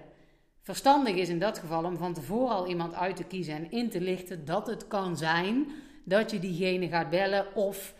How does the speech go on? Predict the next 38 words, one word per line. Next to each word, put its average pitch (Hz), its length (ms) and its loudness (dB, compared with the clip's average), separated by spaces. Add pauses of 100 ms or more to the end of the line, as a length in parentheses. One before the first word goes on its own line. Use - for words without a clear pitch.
(360)
je 180 180 0
verhaal 180 500 2
appt 196 260 0
van, 196 260 -4
"Oh, 196 240 4
ik 185 100 -2
wil 190 220 -2
nou 185 200 -2
de 175 100 -4
kast 185 240 -8
induiken." 170 520 -8 (360)
Want 190 200 -6
als 240 220 2
je 226 100 -2
dat 202 220 2
al 185 140 2
van 180 200 -2
tevoren 214 540 0
doet, 208 460 0 (360)
voel 269 320 2
je 226 240 2
je 190 60 2
niet 214 300 -2
bezwaard 180 680 -2
op 208 120 -6
een 190 120 -2
moment 185 460 0
om 202 160 -6
dat 185 160 -2
te 151 100 -10
doen. 147 300 -4
Want 139 140 -14
vaak 214 260 0
is 180 100 -6
dat 220 220 0
ook 196 120 -2
een 170 140 0
reden 190 640 2